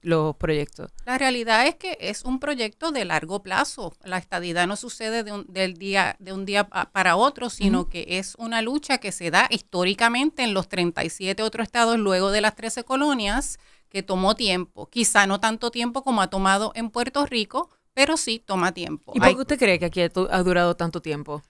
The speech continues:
Speaker 2: Porque, ah, si, si tú
Speaker 1: ¿Será que no
Speaker 2: miras
Speaker 1: nos
Speaker 2: his-,
Speaker 1: quieren?
Speaker 2: no, históricamente la votación en Puerto Rico ha variado. Eh, ah, eh, más recientemente, en las últimas décadas, tenemos una gran mayoría estadista. Pero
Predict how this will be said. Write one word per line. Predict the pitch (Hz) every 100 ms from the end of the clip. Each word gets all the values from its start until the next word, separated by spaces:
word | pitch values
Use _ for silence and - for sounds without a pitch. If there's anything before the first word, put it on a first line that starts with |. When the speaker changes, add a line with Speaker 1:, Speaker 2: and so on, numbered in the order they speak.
| _ -
Speaker 2:
Porque, | 247 240 247
ah, | 196 208 208 _
si, | - - -
si | - 247
tú |
Speaker 1:
¿Será | 220 302
que |
no | 320
Speaker 2:
miras | 349
Speaker 1:
nos | 294
Speaker 2:
his-, | 294
Speaker 1:
quieren? | 262 214 180 180 _
Speaker 2:
no, | 220 233 269
históricamente | 247 - 254 277 339 320 240 247 339 339
la | 277 214 190
votación | 202 208 196 - 190
en | 196 202
Puerto | 262 262 285
Rico | 254 233
ha | 277
variado. | 277 233 196 240 247 - _ _ _ -
Eh, | 214 -
ah, | 196 202
eh, | 208
más | 180 180
recientemente, | 233 240 277 302 311 311
en | 254
las |
últimas | 196 170 202 233
décadas, | 269 302 254 214
tenemos | - 160 170 226
una | 208 226 233 _
gran | 175 165
mayoría | 175 190 208 254 269 220 -
estadista. | - 165 - 151 180 - 156 - _ _ _ -
Pero | 214 202 196 180